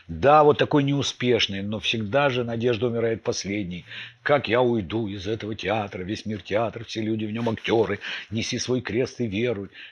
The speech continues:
Как я отсюда уйду, как я уйду? Как?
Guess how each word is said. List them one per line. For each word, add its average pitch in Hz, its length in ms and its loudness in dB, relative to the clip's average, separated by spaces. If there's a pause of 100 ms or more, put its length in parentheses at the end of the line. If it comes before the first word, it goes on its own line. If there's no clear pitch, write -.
Как 151 340 4
я 127 120 4
отсюда 117 340 0
уйду, 98 540 0
как 127 300 2
я 98 80 -4
уйду? 80 400 -6 (720)
Как? 123 440 0